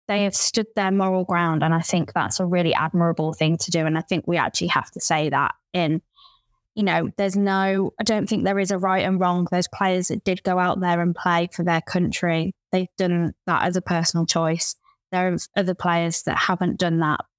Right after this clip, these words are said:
But how do you think those players back at home in Spain are feeling? How do you think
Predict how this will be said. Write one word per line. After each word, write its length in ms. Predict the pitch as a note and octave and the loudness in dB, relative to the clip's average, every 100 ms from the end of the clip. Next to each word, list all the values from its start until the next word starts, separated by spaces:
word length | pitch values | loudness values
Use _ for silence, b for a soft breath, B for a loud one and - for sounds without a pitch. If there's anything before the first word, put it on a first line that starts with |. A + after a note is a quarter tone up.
| - | -4
But 260 | F#3+ D#3+ - b b b b _ _ _ _ _ _ _ _ | -2 -2 -4 b b b b _ _ _ _ _ _ _ _
how 280 | - - A#3 | -12 -4 0
do 80 | A3+ | 2
you 140 | A#3 | 2
think 240 | A3+ A3+ F#3+ | 0 0 0
those 180 | G#3 F#3+ | -2 -2
players 400 | - G#3+ G3+ - | -2 0 0 0
back 260 | F3 - | -2 -2
at 120 | - | -4
home 600 | - - F#3+ F3+ F3 E3 - - | -4 -2 0 2 2 0 0 0
in 180 | G3 | 0
Spain 540 | F3+ - F3+ F3+ F3 E3 | 0 0 0 2 2 2
are 80 | F3+ | 0
feeling? 560 | - F#3+ F#3 E3 E3 - - | 0 0 0 0 -2 -6 -4
How 220 | G3+ G3+ | -2 0
do 120 | F#3+ | 0
you 160 | G3 F#3+ | 0 0
think 440 | - F#3+ F#3 E3 | 0 0 0 -2